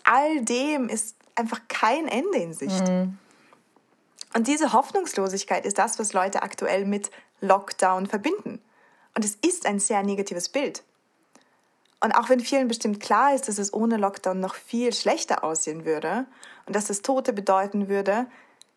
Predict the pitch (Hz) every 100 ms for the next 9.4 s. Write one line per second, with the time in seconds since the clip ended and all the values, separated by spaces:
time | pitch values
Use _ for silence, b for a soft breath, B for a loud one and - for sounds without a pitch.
0 | _ _ 220 214 269 320 233 - 202 202
1 | - 214 240 226 202 208 208 208 202 202
2 | 202 202 226 220 165 185 _ _ _ _
3 | _ _ _ _ - 214 233 226 240 233
4 | 214 208 202 - 285 156 156 - - -
5 | 226 220 226 214 220 - - 233 262 -
6 | 214 226 226 - 226 226 220 220 B B
7 | B _ - 202 - 233 226 233 208 220
8 | 208 214 151 139 - _ _ _ _ 196
9 | 180 180 175